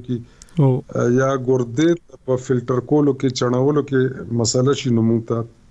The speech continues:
Speaker 1: تنده احساس شي، موږ اوبه وڅښو.
Speaker 2: او.
Speaker 1: دا که موږ یو ګیلاس اوبه وڅښو او که لس وڅښو.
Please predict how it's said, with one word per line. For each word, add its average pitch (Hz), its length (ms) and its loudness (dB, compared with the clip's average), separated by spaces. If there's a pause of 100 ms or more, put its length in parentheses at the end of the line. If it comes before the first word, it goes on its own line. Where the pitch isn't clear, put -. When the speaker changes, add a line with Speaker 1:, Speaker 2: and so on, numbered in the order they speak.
Speaker 1:
تنده 113 460 2
احساس 110 340 -2
شي، - 160 -6
موږ 98 260 -2
اوبه 87 220 -6
وڅښو. - 600 -8
Speaker 2:
او. 131 240 2 (760)
Speaker 1:
دا 151 160 2
که 147 180 -2
موږ 160 220 2
یو - 360 -6
ګیلاس 156 280 0
اوبه 151 220 -4
وڅښو 151 320 -6 (500)
او 117 120 0
که 117 140 -2
لس 123 280 0
وڅښو. - 260 -10